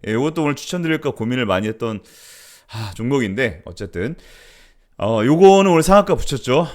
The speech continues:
자, 그리고 큐에스아이를 관심 종목에 넣어놓으시기 바랍니다.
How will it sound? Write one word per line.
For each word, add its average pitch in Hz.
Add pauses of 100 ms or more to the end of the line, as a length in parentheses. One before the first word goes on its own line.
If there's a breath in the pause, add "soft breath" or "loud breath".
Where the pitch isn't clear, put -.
자, 104
그리고 120
큐에스아이를 190
관심 139
종목에 143
넣어놓으시기 113
바랍니다. 101